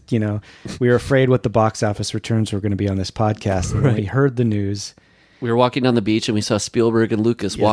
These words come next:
Speaker 2: walking
Speaker 1: right.
Speaker 2: toward us.
Speaker 1: Yeah,
Speaker 2: They were
Speaker 1: this is
Speaker 2: taking their Hawaii
Speaker 1: nineteen eighty.
Speaker 2: vacation.
Speaker 1: Yeah,
Speaker 2: Yeah.
Speaker 1: and they're planning Raiders of the Lost Ark for the
Speaker 2: Yeah.
Speaker 1: next year. And
Speaker 2: Do you think they came up with the snake scene because they saw Friday the thirteenth and they were like, "This is scary, but if there was maybe, like,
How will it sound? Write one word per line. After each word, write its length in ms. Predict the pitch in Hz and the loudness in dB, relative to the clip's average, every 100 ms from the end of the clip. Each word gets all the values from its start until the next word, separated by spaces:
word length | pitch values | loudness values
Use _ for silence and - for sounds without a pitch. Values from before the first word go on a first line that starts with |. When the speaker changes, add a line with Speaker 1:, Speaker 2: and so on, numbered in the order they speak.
| 101 | 0
Speaker 2:
walking 80 | 110 | -2
Speaker 1:
right. 80 | 120 | 2
Speaker 2:
toward 240 | 117 104 | 2 2
us. 260 | 98 104 - | -2 -6 -6
Speaker 1:
Yeah, 260 | 120 104 110 | -8 -8 0
Speaker 2:
They 140 | 120 | 2
were 80 | 113 | 2
Speaker 1:
this 100 | 120 | 0
is 60 | |
Speaker 2:
taking 120 | 120 113 | 0 2
their 100 | 120 | 4
Hawaii 380 | 127 110 107 110 | 4 4 4 2
Speaker 1:
nineteen 20 | |
eighty. 100 | 101 104 | 0 -2
Speaker 2:
vacation. 380 | - 143 127 165 | 0 0 0 0
Speaker 1:
Yeah, 180 | 117 95 | 0 -2
Speaker 2:
Yeah. 180 | 143 117 | -2 -2
Speaker 1:
and 140 | 117 | 0
they're 100 | 127 | -2
planning 440 | - 143 139 135 123 | -2 -2 0 0 0
Raiders 320 | 127 143 131 | 0 0 0
of 60 | |
the 40 | 131 | 0
Lost 300 | 120 113 - | 0 -2 -4
Ark 300 | 101 120 - - | -6 -6 -10 -14
for 120 | - | -6
the 80 | 113 | -4
Speaker 2:
Yeah. 80 | 107 | -2
Speaker 1:
next 260 | 113 - 107 | -6 -8 -6
year. 220 | 101 120 - - - - | -6 -6 -10 -12 -12 -8
And 120 | 120 | -4
Speaker 2:
Do 80 | 113 | 0
you 160 | 143 185 | 0 0
think 500 | - 165 151 139 - | 0 0 0 -2 -2
they 140 | 165 | 0
came 240 | - 135 120 | 0 0 0
up 100 | 110 | -2
with 120 | 104 | -6
the 80 | 107 | -6
snake 340 | - 110 98 | -2 -2 -2
scene 260 | - 104 98 | -4 -2 0
because 300 | 95 107 92 | 0 0 0
they 80 | |
saw 180 | 95 107 | 0 0
Friday 240 | 92 92 98 | 2 2 0
the 80 | |
thirteenth 400 | 87 73 92 82 | -2 -4 -4 -2
and 80 | 87 | -2
they 60 | 82 | -2
were 80 | 65 | -2
like, 240 | - - | -6 -4
"This 180 | 170 196 | -2 0
is 80 | 170 | -2
scary, 400 | - 139 120 107 | 0 2 2 2
but 220 | 101 101 | 0 0
if 100 | 101 | -2
there 160 | 87 | -2
was 160 | 95 92 | -2 0
maybe, 300 | 104 95 98 | -2 0 -2
like, 340 | 101 101 - | -2 -4 -6